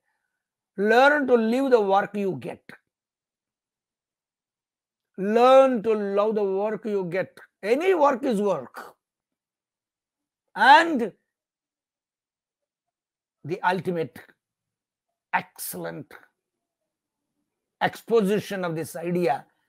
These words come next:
when Bhagavan Baba said, "Work is worship." Take work to the level of worship. In whichever office I'm working, my work is worship.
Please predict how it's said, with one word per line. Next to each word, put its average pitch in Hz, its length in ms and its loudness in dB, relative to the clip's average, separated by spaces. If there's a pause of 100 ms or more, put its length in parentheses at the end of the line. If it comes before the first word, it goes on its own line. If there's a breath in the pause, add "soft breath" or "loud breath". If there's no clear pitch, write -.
(380)
when 180 240 -4
Bhagavan 180 400 -2
Baba 160 260 -2
said, 160 300 -8 (420)
"Work 180 480 0
is 147 140 -8
worship." 127 520 -14 (1200)
Take 208 300 0
work 185 380 -2
to 185 180 -6
the 170 100 -2
level 160 380 -6
of 160 140 -10
worship. 160 680 -4 (1700)
In 151 180 -6
whichever 247 480 10
office 240 380 6
I'm 202 200 4
working, 185 640 0 (1700)
my 180 260 2
work 214 380 4
is 190 160 -2
worship. 196 580 0